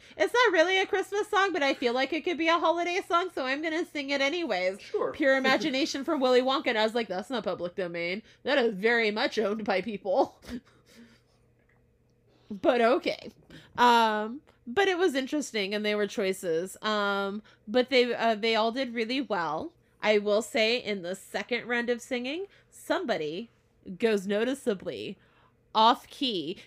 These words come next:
Speaker 1: and Michelle Visage during the so-, like, during the song, while this is happening, goes,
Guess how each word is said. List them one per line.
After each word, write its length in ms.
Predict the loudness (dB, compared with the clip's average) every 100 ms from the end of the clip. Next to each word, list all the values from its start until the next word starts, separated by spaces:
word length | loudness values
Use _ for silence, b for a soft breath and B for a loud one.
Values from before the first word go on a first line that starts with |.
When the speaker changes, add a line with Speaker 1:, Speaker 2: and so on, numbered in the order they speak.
| -2
Speaker 1:
and 160 | 0
Michelle 440 | 2 0 2 4 4
Visage 640 | 2 0 2 2 0 -2
during 380 | 2 4 4 2
the 100 | 0
so-, 320 | 0 -2 0 0
like, 280 | 0 -2 -4
during 440 | -2 4 4 4
the 100 | 0
song, 540 | 0 2 4 2 0 -4 B -8
while 340 | 2 6 8
this 180 | 6 2
is 120 | 0
happening, 580 | 0 2 2 0 -2 -6 B B 2
goes, 400 | 4 4 2